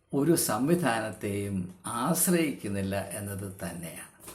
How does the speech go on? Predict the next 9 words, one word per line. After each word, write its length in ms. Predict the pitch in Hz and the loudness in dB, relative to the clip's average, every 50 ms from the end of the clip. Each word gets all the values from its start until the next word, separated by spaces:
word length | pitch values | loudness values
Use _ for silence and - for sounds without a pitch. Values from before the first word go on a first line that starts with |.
| - - - _ _ _ _ _ _ _ _ - _ _ _ _ _ _ _ _ _ - - - - - - 170 | -20 -20 -20 _ _ _ _ _ _ _ _ -20 _ _ _ _ _ _ _ _ _ -20 -20 -18 -8 2 8 8
ദൈവരാജ്യത്തിൻ്റെ 960 | 185 202 202 240 - 220 214 214 190 185 180 202 185 185 185 180 180 180 175 - | 8 8 8 6 4 6 4 4 4 2 0 0 0 2 4 6 6 8 6 6
സ്വഭാവത്തെയും 800 | 143 123 - - 135 131 139 151 151 151 - - 151 147 147 143 - 117 | 4 0 -2 0 4 6 6 6 6 2 0 0 0 0 0 -2 -2 -2
സംസ്കാരത്തെയും 920 | 107 104 98 - - - - 127 123 123 131 135 - - 127 127 123 113 104 | -4 -4 -4 -10 -12 -6 -2 0 0 0 -2 -4 -6 -4 -2 -2 -2 -2 -4
വെളിപ്പെടുത്തുന്ന 720 | 107 110 110 110 - 131 120 120 117 117 - 120 120 127 180 - 113 113 107 | -6 -6 -6 -6 -6 -4 -2 -2 -2 -4 -4 -4 -2 -2 -4 -4 -8 -8 -8
അനേക 400 | 107 107 113 120 127 131 131 147 151 156 156 - - 120 | -8 -6 -4 -2 0 0 2 2 0 0 0 -2 -4 -4
ഉപമകൾ 540 | 117 117 139 156 165 165 165 156 151 160 160 160 - - - - - _ - 165 117 | -2 0 2 2 2 4 2 2 4 4 2 2 0 -2 -10 -18 -20 _ -10 -4 -2
യേശു 340 | 120 120 123 - - - 147 170 180 - - - - _ _ _ _ _ _ _ _ _ _ _ _ _ - | 0 0 0 -2 -2 -2 -2 -2 -4 -4 -8 -14 -20 _ _ _ _ _ _ _ _ _ _ _ _ _ -4
തൻ്റെ 240 | 117 117 123 123 135 131 - - - - - | -2 0 2 2 2 2 0 -8 -16 -16 -8
പ്രസംഗങ്ങളിൽ 720 | - 127 - - 147 139 139 135 131 127 123 123 123 135 | -4 0 2 2 2 4 4 4 2 2 2 0 0 -2